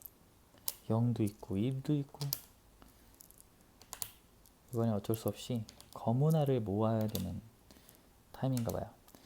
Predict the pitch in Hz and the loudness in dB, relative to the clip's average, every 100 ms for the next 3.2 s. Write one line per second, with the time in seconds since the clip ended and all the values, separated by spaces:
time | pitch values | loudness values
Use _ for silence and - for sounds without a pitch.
0 | - - - 110 156 185 165 95 92 - | -20 -20 0 6 10 10 10 6 2 2
1 | 196 175 107 110 95 95 98 - - - | 6 6 4 2 2 0 -4 -10 -10 -2
2 | 147 104 113 147 190 180 160 151 185 127 | 0 0 4 10 12 12 8 8 8 6
3 | - - | 2 -4